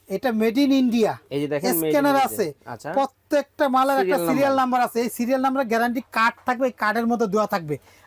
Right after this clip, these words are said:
Speaker 1: আমি এই কার্ডটা দেখাই দিব। বাজারে কত ফালতু লোক আছে, শুধু বলবে মুখে,
Speaker 2: আচ্ছা।
Speaker 1: কোম্পানি কোনো কার্ড দিবে না আপনাকে।
Speaker 2: মানে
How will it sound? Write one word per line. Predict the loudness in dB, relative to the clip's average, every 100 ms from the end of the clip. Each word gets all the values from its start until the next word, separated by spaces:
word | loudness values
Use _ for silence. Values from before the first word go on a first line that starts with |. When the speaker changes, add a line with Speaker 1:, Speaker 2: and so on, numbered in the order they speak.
| -6
Speaker 1:
আমি | 0
এই | 0
কার্ডটা | 0 -2 -2
দেখাই | 0 2 2 0
দিব। | -2 -6 -10 _ _ -6
বাজারে | -2 0 2 0 0
কত | -2 -2
ফালতু | 0 -2 -2 -2
লোক | 0 -2
আছে, | -2 -4
শুধু | -4 -4
বলবে | -2 -2
মুখে, | 0 -2 -2 -6 -8 _ _ _ _
Speaker 2:
আচ্ছা। | -6 0 0
Speaker 1:
কোম্পানি | 2 0 0
কোনো | 0 -2
কার্ড | 0 0 0
দিবে | 0 0
না |
আপনাকে। | -2 -4 -8 -6
Speaker 2:
মানে | -4 0 -2